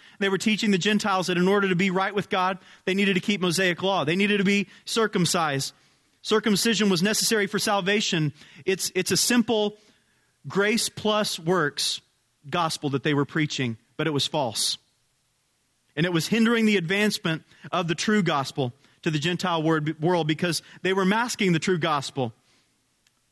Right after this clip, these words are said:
That we're saved by what? We're saved by grace alone, through faith alone, in Christ alone. That's the true gospel.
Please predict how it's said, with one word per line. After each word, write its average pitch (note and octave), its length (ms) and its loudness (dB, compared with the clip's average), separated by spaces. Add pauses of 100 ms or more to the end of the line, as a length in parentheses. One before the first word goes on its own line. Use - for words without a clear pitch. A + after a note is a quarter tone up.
(120)
That E3+ 120 0
we're G3 120 2
saved B3+ 440 0
by G#3 200 2
what? G3 300 0
We're F3 80 0
saved A#3+ 360 0
by G#3+ 160 0
grace G#3+ 340 0
alone, A#3 400 2 (320)
through G3+ 380 2 (160)
faith B3 240 0
alone, A3 420 2
in G#3+ 260 2
Christ A#3 380 -2
alone. F3 400 0 (480)
That's G3+ 180 -4
the A3+ 100 -2
true B3 240 2
gospel. F3+ 520 0